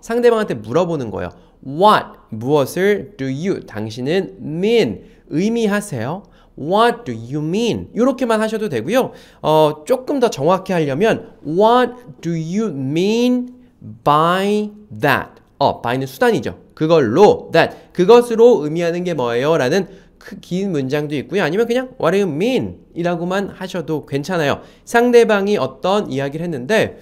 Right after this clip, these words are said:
"어, 그게 도대체 무슨 뜻이야? 무슨 말씀이세요?" 라고 우리 되물을 때 있죠. 상대방이 하는 말이 잘 이해가 안 가서 어떤 말씀인지 그 의미를 물어볼 때 이렇게 물어볼 수 있습니다.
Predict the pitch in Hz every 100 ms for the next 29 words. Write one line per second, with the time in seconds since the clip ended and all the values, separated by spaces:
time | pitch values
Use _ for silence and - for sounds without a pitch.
0 | - - - - 208 214 262 147 156 160
1 | 220 135 104 107 131 240 247 247 214 -
2 | 120 185 - _ 135 165 208 190 190 208
3 | 190 139 165 208 151 131 127 202 220 -
4 | - _ - 117 127 139 131 160 160 165
5 | 131 160 240 - - - 208 220 220 214
6 | 202 196 190 180 185 160 135 180 233 220
7 | 127 117 117 127 131 110 90 202 214 -
8 | - - 117 120 - 175 165 117 104 -
9 | 139 127 135 220 226 156 156 - - _
10 | _ _ _ - 247 247 233 202 156 156
11 | 139 135 101 110 - 123 - - 110 120
12 | 117 113 135 - 127 127 117